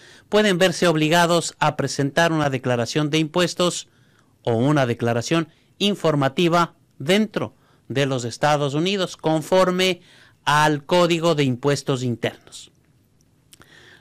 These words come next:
Los números itin no sirven para ningún otro propósito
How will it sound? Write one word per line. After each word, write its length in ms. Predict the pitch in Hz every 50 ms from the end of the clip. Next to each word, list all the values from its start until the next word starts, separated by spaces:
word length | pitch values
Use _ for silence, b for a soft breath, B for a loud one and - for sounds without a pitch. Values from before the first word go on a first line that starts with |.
| b b
Los 140 | 196 202 208
números 500 | 247 262 262 262 247 233 202 - - - _
itin 580 | 247 269 277 247 - 233 202 165 123 110 - _ _ _ -
no 180 | 170 196 214
sirven 460 | 196 - - 226 214 202 208 208 196 175
para 240 | - 185 175 170
ningún 440 | 160 160 156 156 175 190 196 185 - -
otro 420 | - 180 180 175 - 180 175 165
propósito 880 | - 175 160 147 - 185 185 165 - 190 180 156 - 196 185 180 180